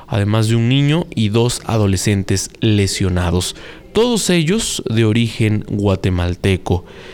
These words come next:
El hecho de tránsito ocurrió en el kilómetro, eh, ochenta y ocho de la autopista México-Querétaro. Y bueno, según los informes, el conductor de dicha unidad perdió la vida, de igual, eh, forma que, eh,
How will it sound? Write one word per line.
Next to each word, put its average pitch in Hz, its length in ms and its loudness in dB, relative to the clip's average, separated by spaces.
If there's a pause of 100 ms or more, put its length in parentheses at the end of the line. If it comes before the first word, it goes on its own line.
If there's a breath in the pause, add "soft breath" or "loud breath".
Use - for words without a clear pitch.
(180 loud breath)
El 110 140 2
hecho 117 580 2
de 98 100 2
tránsito 123 540 0
ocurrió 107 320 0
en 113 80 0
el 110 160 0
kilómetro, 110 720 2 (340)
eh, - 160 -4
ochenta 95 420 -2
y 117 100 2
ocho 165 280 0
de 131 80 2
la 95 60 2
autopista - 560 -2
México-Querétaro. 110 1000 0 (480 loud breath)
Y 151 40 0
bueno, 285 260 0
según 156 340 2
los 147 140 2
informes, 147 540 0
el 120 80 0
conductor 123 440 0
de 127 100 0
dicha 123 240 0
unidad 120 320 0
perdió 123 480 2 (360 loud breath)
la 107 160 0
vida, 175 480 2
de 104 180 -2
igual, 113 540 2
eh, 101 360 0 (340)
forma 147 440 2 (500 loud breath)
que, 139 420 2
eh, 107 920 2